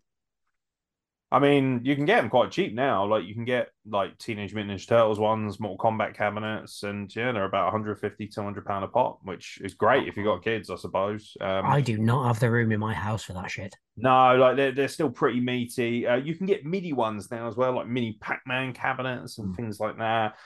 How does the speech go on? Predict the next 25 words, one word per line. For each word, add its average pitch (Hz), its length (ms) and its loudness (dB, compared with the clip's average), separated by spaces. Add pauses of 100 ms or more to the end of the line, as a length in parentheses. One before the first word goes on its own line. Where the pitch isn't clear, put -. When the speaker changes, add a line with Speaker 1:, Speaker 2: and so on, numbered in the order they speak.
(180)
Speaker 1:
I 139 100 6
always 160 240 6
loved 135 280 4
the 120 240 2
Pac-Man 107 420 0
tables 98 440 -4
you 98 40 -10
used 95 140 -14
to 110 60 -2
get 87 80 -6
in 107 60 -12
pubs, - 640 -2
the 101 120 -2
digital 110 380 0
Speaker 2:
Yep. 98 40 -2
Speaker 1:
ones. 92 320 -6
The, 104 260 -4
and 107 300 -4
that 139 180 2
was, - 240 -12
like, 104 160 2
I 113 200 4
always 117 240 2
thought, 98 420 2
"Oh, - 60 -20